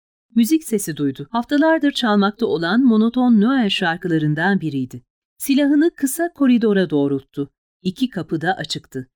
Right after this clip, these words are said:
Birinde bembeyaz küvet ve klozeti gördü. Sırtını duvara dayayarak ikinci kapıdan içeri süzüldü. Ölümün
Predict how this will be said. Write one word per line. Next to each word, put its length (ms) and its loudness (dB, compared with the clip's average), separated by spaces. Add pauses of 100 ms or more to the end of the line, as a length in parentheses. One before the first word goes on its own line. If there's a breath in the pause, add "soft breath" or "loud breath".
(120)
Birinde 580 2
bembeyaz 600 0
küvet 380 -2
ve 200 0
klozeti 540 0
gördü. 460 -4 (280)
Sırtını 580 0
duvara 380 0
dayayarak 520 -2
ikinci 380 -2
kapıdan 460 0
içeri 320 -4
süzüldü. 520 -8 (840)
Ölümün 540 4